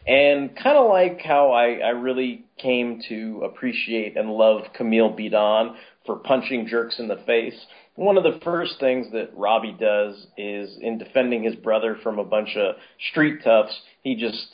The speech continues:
smacks one of them right in the face, um, when they're trying to, like, take away his comic books and mess around with them in his wheelchair. And at this point, I,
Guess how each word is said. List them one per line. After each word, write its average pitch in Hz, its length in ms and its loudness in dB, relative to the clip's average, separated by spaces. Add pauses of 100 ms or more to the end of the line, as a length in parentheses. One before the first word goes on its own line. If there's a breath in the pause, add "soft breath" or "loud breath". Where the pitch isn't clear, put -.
(140)
smacks 135 340 2
one 127 160 0
of 113 80 -2
them 110 180 -4
right 110 160 0
in 107 120 -10
the 101 180 -10
face, 95 380 -2 (420 soft breath)
um, 95 440 -6
when 107 160 0
they're 101 160 -2
trying 104 400 0
to, 98 300 -8
like, 92 300 -2
take 113 200 0
away 101 180 0
his 92 180 -6
comic 101 440 -2
books 101 280 -4 (120)
and 95 280 -10
mess 110 280 -2
around 101 280 0
with 98 120 -4
them 101 180 -2
in 95 80 -2
his 92 140 -6
wheelchair. 135 680 2 (280 loud breath)
And 123 680 2 (340)
at 131 140 0
this 202 140 -2 (120)
point, 165 380 4
I, 120 260 0